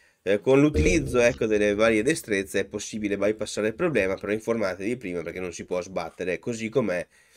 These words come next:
in un team che prevede l'aumento del contatore. Nel nostro caso questa cosa non è prevista, la sua,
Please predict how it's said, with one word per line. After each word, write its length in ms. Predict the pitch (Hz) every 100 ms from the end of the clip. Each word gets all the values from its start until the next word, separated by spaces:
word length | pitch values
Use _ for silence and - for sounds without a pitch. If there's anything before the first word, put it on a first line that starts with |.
| _ _
in 220 | - 165 165
un 180 | 180
team 320 | 135 127 127 127
che 200 | 110 107
prevede 640 | 123 123 104 92 92 98
l'aumento 800 | 98 101 107 98 90 87 - 95
del 260 | 95 107 104
contatore. 600 | - 95 92 98 87 87
Nel 180 | 156 185
nostro 320 | 147 - 131
caso 460 | 127 104 92 90 -
questa 260 | - 101
cosa 300 | 107 104 104
non 240 | 120 180 123
è 100 | 95
prevista, 680 | 160 120 80 - 104 131 -
la 120 | 90
sua, 320 | - 117 95